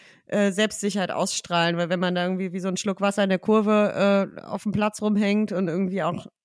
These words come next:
nicht laut, äh, rufen kann oder so. Ich glaub schon, dass das, ähm,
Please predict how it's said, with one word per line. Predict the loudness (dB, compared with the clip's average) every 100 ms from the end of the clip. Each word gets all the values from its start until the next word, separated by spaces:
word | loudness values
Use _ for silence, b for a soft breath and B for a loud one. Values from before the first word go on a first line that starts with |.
| _ _ _ -8
nicht | -6 -6 -10 _ _ -20
laut, | -6 0 4 4 2
äh, | 0 2 2
rufen | 2 0 -2 -6
kann | -4 -2
oder | -2 -4
so. | -4 -6 b b b -14
Ich | -6
glaub | -6
schon, | 0 0 2
dass | 0
das, | -4 -6 -8 -8
ähm, | -4 -2 -2 -4